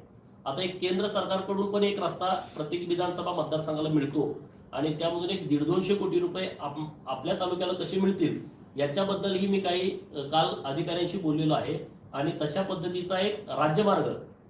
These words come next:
की ज्या राज्यमार्गाला काम करण्याची आवश्यकता आहे, तोही मार्ग आम्ही धरतोय. म्हणजे येत्या दोन तीन महिन्यामध्ये ती पण कामं पूर्ण होऊन जातील. बाकी जी वैयक्तिक लाभाच्या योजना वगैरे, ती सगळी आम्ही कामं करतोय.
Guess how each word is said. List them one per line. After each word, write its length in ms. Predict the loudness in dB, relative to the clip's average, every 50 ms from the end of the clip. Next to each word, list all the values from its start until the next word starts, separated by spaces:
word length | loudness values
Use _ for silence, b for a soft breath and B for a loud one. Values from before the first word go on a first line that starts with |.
| -8 -4
की 120 | -2 0 4
ज्या 160 | 6 6 6
राज्यमार्गाला 680 | 6 4 2 2 0 0 0 0 2 2 2 0 0
काम 240 | 0 0 0 0 0
करण्याची 340 | -4 -4 -2 -2 -2 0 0
आवश्यकता 440 | 0 0 0 -2 -4 -6 -4 -2
आहे, 400 | 0 0 -2 -2 -8 -12 -10 -4
तोही 180 | 0 2 2 4
मार्ग 180 | 4 2 2 2
आम्ही 220 | 0 0 0 2
धरतोय. 280 | 2 2 2 2 0 -2
म्हणजे 220 | -2 -2 0 0
येत्या 180 | 0 0 0 -2
दोन 280 | -2 -2 -2 -2 0
तीन 100 | -2 0
महिन्यामध्ये 520 | 0 0 2 2 2 0 0 0 -2 -4 -4 -8 -12 -16 -20 -20 -18 -12 -8
ती 80 | -6 -4
पण 180 | -2 -2 -2
कामं 260 | 0 0 0 0 0
पूर्ण 260 | -4 -4 -4 -2 0 2
होऊन 240 | 2 4 4 4
जातील. 340 | 4 4 2 0 0 -6 -8 -10 -12 -8
बाकी 180 | -8 -6 -6 -6
जी 80 | -4 -2
वैयक्तिक 400 | 0 0 0 0 -2 -4 -4 -2
लाभाच्या 360 | 0 2 2 0 0 0 -2
योजना 220 | 0 0 0 0
वगैरे, 300 | 0 0 0 -2 -4 -6
ती 60 | -8
सगळी 220 | -10 -10 -8 -6 -4
आम्ही 160 | -4 -2 -2
कामं 220 | -2 -2 -2 -2
करतोय. 380 | -4 -6 -6 -6 -4 -4 -4